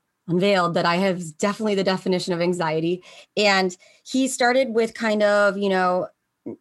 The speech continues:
not non-pharmaceutical interventions. So, you know, he told me <laughs> to, the first thing, and this was so funny, he said, "All right, I had problems with sleeping too. I was an insomniac," which should have been a,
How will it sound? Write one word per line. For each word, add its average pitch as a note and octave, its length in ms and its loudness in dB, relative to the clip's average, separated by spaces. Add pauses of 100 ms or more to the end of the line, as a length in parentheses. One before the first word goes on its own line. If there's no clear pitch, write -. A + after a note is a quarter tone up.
(100)
not G#3 340 2
non-pharmaceutical F#3+ 1040 0
interventions. E3 800 -4
So, D#3 320 -2 (680)
you F#3+ 140 0
know, F#3+ 140 0
he G3+ 160 -4
told G3 280 -2
me A#3 340 0
<laughs> - 80 -20
to, G3+ 420 0
the F#3 100 -4
first G3 260 -4
thing, F#3 160 -2
and F3 80 -2
this F3 120 -8
was E3+ 140 -12
so F3 140 -6
funny, E3 280 -6
he E3+ 100 -8
said, E3 260 -8 (400)
"All F#3+ 140 4
right, D3+ 280 -4
I G3 100 2
had A#3 140 0
problems F#3+ 320 0
with D#3+ 80 -6
sleeping E3 360 -4
too. F3+ 260 -8
I - 140 -4
was E3 100 -8
an E3+ 60 -4
insomniac," E3 640 -4
which F3 140 -6
should F3+ 160 -4
have E3 60 -4
been E3+ 120 -2
a, D#3 200 -6